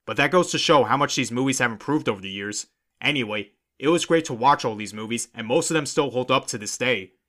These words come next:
It's funny that out of all the movies I mentioned, there was only one that was horrible. I guess that shows that Dragon Ball has a strong reputation when it comes to releasing films, if you don't include you-know-what.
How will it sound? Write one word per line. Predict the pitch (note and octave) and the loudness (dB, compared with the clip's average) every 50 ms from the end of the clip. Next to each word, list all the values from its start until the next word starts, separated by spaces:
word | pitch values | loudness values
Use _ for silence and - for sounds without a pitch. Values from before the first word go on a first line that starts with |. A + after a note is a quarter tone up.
| _ _ | _ _
It's | - B2+ C3+ - - | -2 -2 -2 0 2
funny | C3+ C#3+ D#3+ E3 D#3+ | 2 2 4 4 2
that | D#3+ D#3+ C3+ C3 C3 B2 - | 4 4 6 6 4 4 2
out | B2 B2+ B2 | 0 2 2
of | A2+ G#2+ | 0 0
all | A#2+ C3 D3+ D#3 | 2 4 4 4
the | C#3+ C3+ | 4 2
movies | A#2+ C3+ D3 C#3 C3+ A#2+ - | 2 2 2 2 2 0 -2
I | G#2 | -4
mentioned, | G#2 G#2 G#2+ G#2 - - A#2+ A2+ A#2 A2 _ _ _ _ _ _ _ - | -4 -4 -6 -4 -4 -2 -2 -2 -4 -6 _ _ _ _ _ _ _ -2
there | A#2+ B2+ | 0 0
was | C3 C3 - | 0 0 -2
only | - C#3+ D#3 D#3 D#3 C#3 | -2 -2 0 0 0 0
one | G#2 F#2 G2 G#2+ B2+ C#3+ C3 A#2 | 0 -2 2 6 6 6 6 4
that | G#2+ G#2 G#2 | 0 -4 -4
was | G#2 G2+ | -6 -6
horrible. | - A2 B2 C3 A#2+ G2 F#2+ F#2+ G2 G2 _ _ _ _ _ _ - | -4 0 2 2 2 2 0 -6 -10 -12 _ _ _ _ _ _ -8
I | - A2+ | -6 -2
guess | G#2 C#3 D3 D3 - | 2 4 4 4 4
that | - C#3+ B2+ | 4 4 4
shows | - D3 C#3 C#3 - | 4 2 2 2 0
that | A#2+ G#2+ | -2 -2
Dragon | - A#2+ A#2 C#3+ D3+ C3+ A#2 | 0 2 4 4 4 2 0
Ball | G#2+ A2 G#2 | -2 -2 -2
has | G2 A2 A#2 G#2+ | -2 -4 -4 -4
a | A2 | -4
strong | - - C3+ B2+ B2+ | -2 0 2 2 2
reputation | A2+ A#2 A2+ A2 G2+ - B2+ C3+ D3 C3+ - A2+ G2+ | 0 -2 -6 -8 -6 -2 -2 0 0 0 -2 -6 -6
when | G#2 G#2+ | -8 -8
it | G#2 | -8
comes | B2 A#2+ A#2+ - | -6 -6 -6 -6
to | A#2 | -6
releasing | G#2+ G#2+ A2+ A#2 G#2+ - A2 F#2+ | -6 -6 -4 -6 -6 -6 -10 -6
films, | - - C3+ B2 G#2 F#2 F#2 - - _ _ _ _ _ _ - | -2 0 0 0 0 -4 -10 -18 -20 _ _ _ _ _ _ -14
if | G2+ G2 G2+ | -12 -10 -8
you | G2 | -6
don't | - G#2 G2+ F#2+ | -6 -6 -6 -8
include | F#2 - - G#2 G2 F#2 F2 | -10 -12 -10 -10 -10 -10 -10
you-know-what. | F#2+ F#2 F2 F2 E2+ F#2 F#2 F2+ - - - | -14 -14 -14 -14 -14 -14 -14 -14 -14 -18 -20